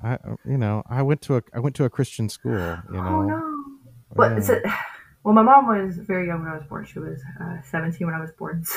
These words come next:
Speaker 2: <laughs> So even before I was sexually out, even before I hit puberty and my friends had, <laughs> I was the one that always had the condoms, or I'd go, "Give me your fifteen dollars. I'll go get you condoms." Uh,
Speaker 1: Uh-huh.
Speaker 2: 'cause I'd tell 'em, I'd be like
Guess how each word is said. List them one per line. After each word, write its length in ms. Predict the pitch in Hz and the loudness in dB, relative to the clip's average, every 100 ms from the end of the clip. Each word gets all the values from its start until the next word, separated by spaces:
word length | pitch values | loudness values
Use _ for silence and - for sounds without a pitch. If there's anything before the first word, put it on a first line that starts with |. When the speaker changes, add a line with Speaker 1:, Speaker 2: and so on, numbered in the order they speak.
| - 285 | -2 0
Speaker 2:
<laughs> 840 | 277 262 247 254 240 262 - 226 - - - | 2 0 0 -2 -2 -4 -6 -12 -10 -6 2
So 160 | - - - - | 2 2 -10 -2
even 240 | 220 240 233 | 2 2 2
before 260 | 220 180 | 2 2
I 60 | 175 | 2
was 140 | 175 | 0
sexually 340 | 180 170 170 156 | -4 -6 -4 -4
out, 140 | - - | -4 -6
even 320 | 262 285 285 | -4 -4 -4
before 180 | 233 214 | 2 2
I 60 | |
hit 200 | 196 - | 2 0
puberty 420 | - 175 175 208 | -6 -2 2 2
and 80 | 196 | 2
my 120 | 165 175 - | 0 -6 -4
friends 320 | 156 165 220 | -2 0 -2
had, 340 | 214 220 214 - | -4 -6 -8 -4
<laughs> 80 | |
I 140 | - 220 | 0 4
was 380 | 294 - 311 - | 4 4 -2 2
the 80 | 320 - 269 | 2 2 2
one 140 | 226 | 2
that 180 | 269 185 | 2 4
always 340 | 185 190 214 | 6 6 6
had 180 | 190 175 | 4 4
the 100 | 175 | 0
condoms, 520 | - 156 160 185 190 | 2 2 2 -2 -2
or 120 | - 160 | 0 2
I'd 100 | 160 | 2
go, 140 | 156 - - - 185 | -4 -6 -20 -16 0
"Give 180 | - 208 | 6 8
me 140 | 240 247 | 6 4
your 200 | 254 - | 2 4
fifteen 460 | 208 208 - 202 185 | 2 2 0 2 6
dollars. 440 | 156 - - - - | 6 4 -2 -8 -6
I'll 140 | 190 | -2
go 140 | 175 175 | 0 -2
get 240 | 160 - | -2 -6
you 140 | 156 165 | -12 -4
condoms." 520 | 160 160 - - 185 - _ _ _ _ _ | -4 -2 -6 -12 -14 -16 _ _ _ _ _
Uh, 40 | 90 | -8
Speaker 1:
Uh-huh. 200 | 175 175 | -4 -2
Speaker 2:
'cause 140 | 190 | 0
I'd 160 | 170 - | 0 4
tell 260 | 202 190 | 4 4
'em, 140 | 156 156 | 2 -2
I'd 100 | 170 | 0
be 100 | 170 | 0
like 180 | 151 | -2